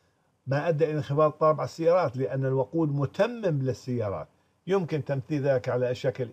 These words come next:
إزاحة تامة في منحنى الطلب على، آه، منحنى الطلب الآن، آه، إلى اليسار. الآن هذا سعر الوقود ارتفع كما ذكرنا، هنا الطلب على السيارات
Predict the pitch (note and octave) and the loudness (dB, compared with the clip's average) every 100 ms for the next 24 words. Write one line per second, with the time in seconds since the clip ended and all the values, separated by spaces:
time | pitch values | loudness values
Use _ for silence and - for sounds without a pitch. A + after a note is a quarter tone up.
0 | A2 A2+ C3 G#2 G2 - C3+ D3+ D3 C3 | -6 -2 -2 -2 -6 -4 -2 -2 -6 -6
1 | A#2 B2+ A2 A2 G#2+ - C#3 C3 B2 G#2 | -6 -6 -8 -10 -10 -4 0 0 -2 -6
2 | A#2 A#2+ A#2 _ _ _ _ - A2+ A2+ | -2 -2 -4 _ _ _ _ -10 -6 -4
3 | A2+ B2 - A#2+ G#2+ D#3 D#3 D#3 C#3 A#2+ | -4 -4 -6 -8 -2 4 6 4 0 -6
4 | B2+ B2+ B2 A#2+ _ _ _ - A#2 A2+ | -4 -4 -6 -10 _ _ _ -10 -6 -4
5 | G#2+ C3 A#2+ A#2 - D3+ E3+ E3+ - _ | -2 -2 -2 -4 0 2 4 2 -2 _
6 | _ - A2 B2+ B2 C3 E3 D3 B2+ - | _ -16 -8 -6 -2 2 2 2 0 0
7 | B2 B2+ A#2+ A2+ E3 F#3+ D#3 A#2 - F3 | 0 2 0 -4 0 0 0 -2 0 2
8 | - - - B2+ B2 A#2 C#3 E3 F3+ F#3 | 2 0 -2 -2 0 -2 0 0 0 -6
9 | _ _ _ - C3 B2+ - D3+ C3+ C3 | _ _ _ -2 -2 0 2 2 2 -2
10 | - D3 C#3+ D#3+ E3+ A#2 | -4 -2 2 4 4 2